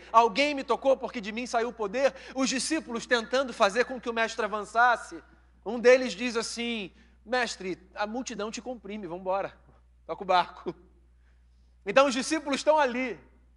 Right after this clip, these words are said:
aprendendo, mas também fazendo uma espécie de filtro, segundo a sua própria conveniência, o que é um perigo. Porque o nosso julgamento é tão errado às vezes, né?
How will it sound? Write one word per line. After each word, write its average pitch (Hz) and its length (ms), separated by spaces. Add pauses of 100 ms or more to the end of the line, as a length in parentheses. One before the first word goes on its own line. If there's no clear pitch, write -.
(120)
aprendendo, 269 840
mas 254 180
também 247 280
fazendo 247 320
uma 240 100
espécie 247 400
de 214 120
filtro, 214 600 (260)
segundo 240 400
a 233 60
sua 240 180
própria 240 360
conveniência, 220 680
o - 20
que - 80
é 226 60
um 226 100
perigo. 185 560 (1160)
Porque 190 200
o 220 60
nosso 226 260
julgamento 208 460
é - 20
tão 226 220
errado 202 300
às 170 80
vezes, 170 400
né? 180 200